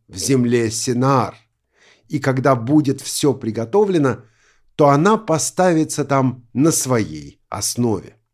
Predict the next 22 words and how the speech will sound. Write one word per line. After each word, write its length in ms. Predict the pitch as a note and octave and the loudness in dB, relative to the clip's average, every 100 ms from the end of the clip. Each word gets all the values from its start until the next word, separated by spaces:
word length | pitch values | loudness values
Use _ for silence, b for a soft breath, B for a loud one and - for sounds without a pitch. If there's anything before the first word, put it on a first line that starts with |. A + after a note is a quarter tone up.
| _ _ _ _ b b b b - | _ _ _ _ b b b b 2
То 80 | |
есть 500 | F3 - - - - C3+ | 2 2 -2 -6 -8 -10
вот 180 | G2+ E3+ | -6 -4
эта 160 | F#3 | -2
Ефа 680 | C3+ A2+ G3+ G3 A#3 A3 b b b b b | -2 2 4 4 -2 -4 b b b b b
должна 540 | C3+ C#3+ B2 F#3 A#3 | 2 2 0 2 2
вернуться 580 | F#3 F3+ E3+ F#3+ - D3 | 2 0 0 -2 -2 -8
туда, 540 | C3 C3 A2+ F3+ A3 G#3+ | -6 -6 0 0 0 -2
откуда 460 | D#3 - A3 G3 | -6 -6 -2 0
пришла, 840 | G3 G3 G3 - A3 G#3+ D3 - _ _ _ _ _ | -2 -4 -8 -2 2 2 2 -6 _ _ _ _ _
обратно 880 | G#2 G#2+ C3 D#3+ D3+ C#3 C#3+ C3 C3 - | -8 -2 4 4 4 0 0 0 -6 -18
в 180 | E2+ A2 | -6 0
Вавилон. 560 | D#3 E3 D#3 G2+ - _ _ _ _ _ _ b b b b | 4 4 2 0 -8 _ _ _ _ _ _ b b b b
И, 40 | - | -8
конечно 400 | B2+ G3+ - C3+ | 0 0 2 0
же, 140 | A2 | 0
Бог 400 | F#2 D3+ C3 - - | -2 -2 -4 -8 -10
осудит 720 | A2 A2 - G3+ C3 A2 A2 - - | -6 -4 -4 -4 -4 -4 -6 -12 -12
и 200 | G3+ F3+ | -8 -6
сегодняшнее 1120 | D3 - E3 C#3+ F3 D3 A2+ G#2 - G2+ G2+ G2+ | -2 -2 -2 2 2 2 0 -4 -6 -6 -4 -6
проявление 800 | - G2 G2 B2 C3 A2+ G#2 | -8 -8 -6 -4 -2 -2 -4
этой 640 | G#2+ - G#2+ - G2+ F#2+ | -8 -10 -10 -8 -12 -12